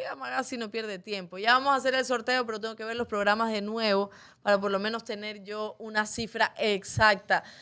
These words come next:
Así que ya lo sabe, vamos a tener a Franklin en unos minutos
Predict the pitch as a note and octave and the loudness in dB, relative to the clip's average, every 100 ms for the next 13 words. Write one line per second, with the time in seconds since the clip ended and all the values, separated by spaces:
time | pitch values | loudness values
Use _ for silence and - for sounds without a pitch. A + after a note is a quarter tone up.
0 | - - A3+ A#3+ C#4 C#4+ C#4+ D4 F4 E4+ | -12 2 2 4 2 6 6 6 10 12
1 | D#4+ C#4 D4 C4+ B3+ C4 C4+ C4 C#4+ C#4+ | 12 8 4 4 4 6 6 8 6 6
2 | D4 C#4 B3 A#3+ - D#4+ F4 F#4 F4 D#4+ | 4 0 -2 -2 2 2 6 4 4 0
3 | E4+ G4 D4+ D4+ F4 | -2 -4 0 0 0